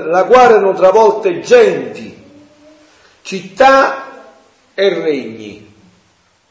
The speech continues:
Era raccapricciante vedere i mali che verranno, e pregavo il mio amato Gesù che si placasse, e gli chiedevo delle sofferenze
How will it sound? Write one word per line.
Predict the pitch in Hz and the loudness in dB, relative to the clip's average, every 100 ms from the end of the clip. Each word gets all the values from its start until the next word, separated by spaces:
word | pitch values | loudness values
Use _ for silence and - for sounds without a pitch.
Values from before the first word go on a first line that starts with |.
| _ _ _ _ - _ _ _ | _ _ _ _ -20 _ _ _
Era | - 220 226 | -2 2 4
raccapricciante | 233 247 - 247 233 233 - 247 254 208 180 | 2 0 0 0 2 0 0 2 2 2 -2
vedere | 180 190 196 | 0 2 2
i | 190 | 0
mali | 185 208 202 196 | -4 -2 -2 -2
che | 185 | -4
verranno, | 175 175 156 175 147 117 117 110 - | -4 -6 -4 -2 -2 -4 -10 -12 -2
e | 170 | -2
pregavo | 170 190 185 254 226 | 0 0 2 2 2
il | 202 | -2
mio | 202 | -4
amato | 214 240 226 | 0 0 0
Gesù | 175 202 240 | -6 -10 -10
che | 220 208 | -10 -10
si | 185 | -12
placasse, | 180 180 202 190 156 - - - - _ _ | -6 -2 0 0 0 -6 -16 -20 -20 _ _
e | 160 | -6
gli | 180 220 | -6 -6
chiedevo | 220 220 262 220 | -4 -2 0 2
delle | 208 202 | 2 0
sofferenze | - 240 - - 214 233 240 202 175 - 175 139 - - | 0 0 0 0 0 2 0 -2 -8 -4 -2 0 -4 -12